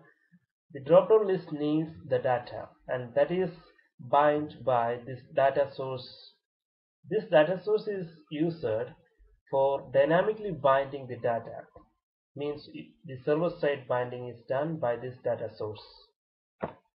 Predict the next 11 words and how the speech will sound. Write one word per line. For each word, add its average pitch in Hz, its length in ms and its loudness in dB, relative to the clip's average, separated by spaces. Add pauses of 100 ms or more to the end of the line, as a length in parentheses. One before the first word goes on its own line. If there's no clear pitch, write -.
(760)
On 147 160 2
the 151 100 2
data 175 380 6
source, 139 320 -2 (100)
you 147 160 -6
need 175 200 -2
to 185 140 -8
specify 143 600 -2
the 123 180 -8
controller 147 500 0
name 180 300 -2